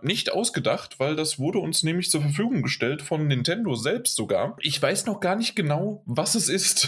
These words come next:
<laughs> Also zumindest das ges-, gesamte Paket weiß ich noch nicht genau, was es ist. Ich weiß, dass es insgesamt zwei Gewinner werden,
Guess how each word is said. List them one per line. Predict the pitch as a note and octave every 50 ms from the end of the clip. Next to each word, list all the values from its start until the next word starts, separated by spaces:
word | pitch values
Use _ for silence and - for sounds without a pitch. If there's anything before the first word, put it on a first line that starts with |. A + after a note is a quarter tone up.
| - -
<laughs> | - - D3+ - - F3+ - - G#3 - D3+ C#3+ - - - - - - A3 G3 -
Also | C3 C#3 D3+
zumindest | C#3+ D3 D#3 D#3 E3 F#3 F#3 F3+ - B2 C3+ B2
das | D3+ C#3 D3
ges-, | E3 C#3 B2+ - -
gesamte | C#3+ C3 C3 D3 D#3 E3 F3+
Paket | - - C#3+ C3+ - D3 D3 D3 C#3+
weiß | C#3 - G2+ G#2+
ich | A2+ G2+
noch | G#2+ G#2
nicht | G#2+ G2+ - -
genau, | A#2 G#2 G2 G2 G2
was | G2 F#2+ -
es | D2 D#2 E2+
ist. | D#2+ D2+ D#2 - -
Ich | A#2 A#2+ - -
weiß, | A#2+ D#3+ G#3 - -
dass | E3 D#3+ D3+
es | D#3 C#3+
insgesamt | - E3 F3+ - - E3 C#3 C3+ C3+ C#3
zwei | C3+ - - G#2+ A2 G2+
Gewinner | G#2+ A2 G2+ A#2+ C3 F3 G#3 G#3 F#3+ G3
werden, | F3+ F#3 F#3+ F#3+ F#3+ G3 G3